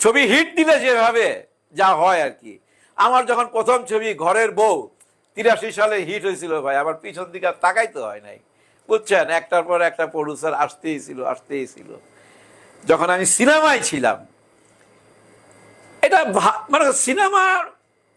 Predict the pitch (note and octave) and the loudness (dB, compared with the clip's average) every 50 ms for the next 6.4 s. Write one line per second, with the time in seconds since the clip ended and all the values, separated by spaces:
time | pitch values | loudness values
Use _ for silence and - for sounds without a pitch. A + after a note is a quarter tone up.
0 | - E3+ A#3+ C4 - A4 A4 A4 F#4+ A3+ F3 B3+ C#4 - F#4 D#4+ - - - - | -8 -6 -2 0 2 2 2 0 -2 -4 -6 -8 -4 0 2 2 2 2 0 -4
1 | F4+ F4 - - - B4 C5+ - - _ _ _ - - - F#4 A#3 F#3+ - C4 | -4 -4 -4 -4 -4 -6 -6 -6 -8 _ _ _ -6 -6 -6 -6 -6 -6 -6 -6
2 | C#3 C#3+ - A#3 D4+ C#4+ G#3 D#3+ C3 C3 _ _ _ _ _ _ _ _ _ _ | -8 -12 -14 -12 -12 -10 -12 -12 -14 -18 _ _ _ _ _ _ _ _ _ _
3 | _ _ _ - F3 G#3 B3 B3+ A#3+ - - _ _ _ A3+ B3 C#4 D#4+ F4+ - | _ _ _ -2 0 0 0 0 -2 -4 -12 _ _ _ 0 2 2 2 0 -2
4 | - C4+ C4 B3 - B3+ A#3+ A3+ B3+ A#3+ A3 A3 G#3+ F3+ F3 F3 F3 E3+ - - | -2 -2 -2 -2 -2 -4 -4 -2 -2 -4 -4 -4 -6 -6 -2 -2 -2 -2 -4 -4
5 | F#3+ G3 E3+ C#3 C3 B2+ A#2+ A2+ A2 G#2 - _ _ _ _ _ _ _ C#3+ E3+ | -2 0 0 0 -2 -4 -8 -10 -10 -14 -20 _ _ _ _ _ _ _ -6 -4
6 | F#3 F#3 A#3+ C4 B3+ F3 C3+ | 0 2 2 2 2 0 -4